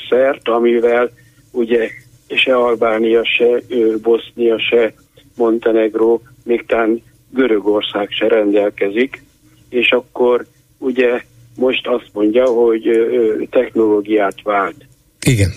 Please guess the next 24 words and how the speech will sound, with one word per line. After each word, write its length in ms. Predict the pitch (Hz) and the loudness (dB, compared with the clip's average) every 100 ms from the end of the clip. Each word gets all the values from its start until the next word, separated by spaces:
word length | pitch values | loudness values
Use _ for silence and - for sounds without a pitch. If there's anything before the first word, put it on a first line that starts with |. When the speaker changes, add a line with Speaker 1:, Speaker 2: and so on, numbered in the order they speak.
| - | -4
Speaker 1:
Tehát 200 | 143 156 | -2 0
ez 120 | 151 | -2
a 80 | 143 | -2
technológiaváltás, 1120 | 151 131 139 135 139 143 131 131 131 131 - | -2 -2 0 0 2 2 2 0 0 -2 -2
és 120 | 127 | -6
ezt 180 | 127 113 | -6 -8
talán 320 | 123 117 117 | -2 0 2
mondani 380 | 123 123 120 120 | 2 2 2 2
valóm 300 | 117 120 117 | 2 2 2
lényege, 580 | 123 120 117 113 120 117 - _ _ _ - | 2 2 2 2 0 -2 -4 _ _ _ -12
az 160 | 135 | -2
egyik 300 | 139 123 123 - | -2 0 -4 -2
függőségből 800 | 127 120 123 - 123 123 131 127 | -2 0 0 0 -2 -2 0 2
a 60 | |
másikba 600 | 139 151 117 110 107 113 | 2 0 0 -4 0 0
való 240 | 110 110 117 | 2 2 2
átmenet, 540 | 110 - 113 113 120 - - - - | 0 -4 -2 0 0 -4 -20 -20 -18
és 340 | - 131 120 - _ _ - | -2 0 0 -4 _ _ -10
hol 520 | - 185 185 170 120 | 0 2 2 2 0
van 380 | 120 139 131 113 | 0 2 0 -2
az 400 | - 143 131 123 | 0 2 2 -2
a 300 | - 135 127 | -2 0 2
nemzetközi 1080 | 117 143 127 120 127 117 - 131 120 123 113 | 2 2 0 0 0 0 -2 -2 0 0 -2
ilyen 300 | - 139 131 | -2 0 2